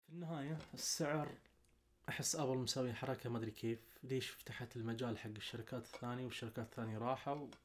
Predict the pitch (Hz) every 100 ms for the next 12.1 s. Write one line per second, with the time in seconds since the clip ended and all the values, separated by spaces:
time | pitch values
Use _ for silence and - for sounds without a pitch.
0 | - - 107 101 101 113 139 - - -
1 | - - - - 110 113 131 139 135 131
2 | 131 147 143 - - - - - 131 123
3 | - 160 143 - 135 117 - 131 110 107
4 | 113 120 120 120 110 - 117 104 113 110
5 | 95 - - - - - - - _ -
6 | - _ - 147 147 151 143 - 156 139
7 | 120 - 135 - 123 123 123 - - -
8 | - 101 - 120 117 - - 107 101 110
9 | 107 104 - - - - - - - -
10 | - - _ - - 135 - - 123 117
11 | 113 - 110 110 - 139 120 123 139 123
12 | -